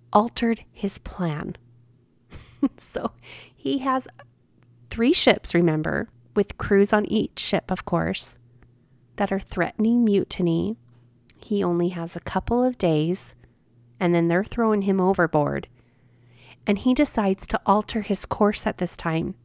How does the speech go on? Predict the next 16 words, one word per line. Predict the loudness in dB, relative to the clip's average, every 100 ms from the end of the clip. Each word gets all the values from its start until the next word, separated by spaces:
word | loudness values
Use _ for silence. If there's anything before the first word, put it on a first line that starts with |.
| _ -2
And | 0
why? | 2 0 0 -2 -2 -8 _ _ _ _ _ _
Because | -6 -2 -2 0
of | 0
a |
large | 0 0 -2 -2 -6
flock | -4 0 0 0
of | -4 -4
birds | -8 -6 -8 -10 -14 -16 -20
he | -8 -4
saw | -4 -2 -4
flying | -4 -4 -2 0 0 0 -4 -8 _ -20 _
in | 0 0
a |
southwest | 0 0 0 0 -6 -2 0 0 -4 -10 -8
direction. | -4 -4 -4 -8 -8 -8